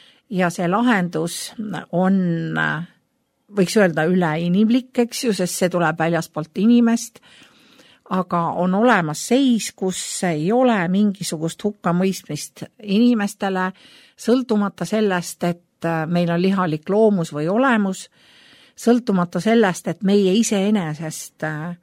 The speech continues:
olemegi nii-öelda mõistetud kurja tegema ja Jumalale vastu hakkama, ja see lahendus on, äh,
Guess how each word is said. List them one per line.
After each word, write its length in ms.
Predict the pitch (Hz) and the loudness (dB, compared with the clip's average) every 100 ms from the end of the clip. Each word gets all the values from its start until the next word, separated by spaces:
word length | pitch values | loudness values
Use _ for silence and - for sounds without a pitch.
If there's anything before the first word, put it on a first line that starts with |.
| _ _ _ _ | _ _ _ _
olemegi 1080 | 196 226 220 170 151 156 - 165 160 156 170 _ _ _ _ _ _ _ - | 2 4 6 4 0 -4 -4 -2 0 -4 -8 _ _ _ _ _ _ _ -2
nii-öelda 240 | 196 185 175 | 0 2 2
mõistetud 920 | 208 240 - 175 156 - 151 151 - | 4 4 2 -2 -2 -2 -2 -2 -16
kurja 640 | - 240 226 202 170 151 165 - | -4 0 0 0 -2 -2 -4 -2
tegema 480 | 220 226 185 170 160 | -2 0 0 0 0
ja 80 | |
Jumalale 460 | 160 208 190 151 151 | 2 4 4 2 -2
vastu 320 | 185 196 - | -4 -6 -4
hakkama, 640 | 180 240 _ 190 170 165 170 _ - _ - - _ | -2 -2 _ -2 0 -2 -4 _ -20 _ -20 -20 _
ja 320 | - 190 175 170 | -6 0 2 0
see 320 | - 175 165 | 0 0 2
lahendus 640 | 175 226 208 165 151 156 | 2 2 2 0 -4 0
on, 480 | 185 185 170 160 151 | 2 4 4 0 -2
äh, 200 | 147 151 | -2 -4